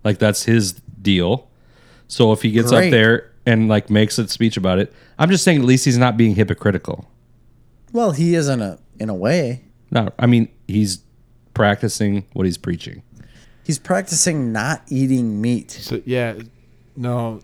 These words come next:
Speaker 3: well, anything coming from animals, there's, there's a difference between
Speaker 1: Yeah, I'm just saying he's
Speaker 3: vegetarianism and
Speaker 1: not being
Speaker 3: veganism.
Speaker 1: hypocritical. So
Speaker 2: He is one hundred percent being
Speaker 3: So,
Speaker 2: hypocritical because he
Speaker 3: I watched
Speaker 2: says
Speaker 3: the first thirty
Speaker 2: that
Speaker 3: seconds.
Speaker 2: everybody should not,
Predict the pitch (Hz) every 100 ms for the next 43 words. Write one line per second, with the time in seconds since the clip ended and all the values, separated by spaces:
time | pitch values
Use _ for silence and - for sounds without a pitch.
0 | _ - 117 110 120 113 117 117 113 107
1 | - 107 110 - 107 107 104 104 117 117
2 | 110 104 104 110 113 113 107 107 - 110
3 | 110 - 110 135 - 139 95 107 107 107
4 | 107 107 104 104 107 117 - 208 - 87
5 | 87 - - 98 98 - - 190 180 156
6 | 143 135 147 147 139 135 131 120 165 127
7 | 120 113 156 147 123 - 127 117 123 127
8 | 120 123 123 127 180 180 185 - 156 165
9 | 151 156 135 135 143 151 156 156 139 -
10 | 120 110 117 127 139 -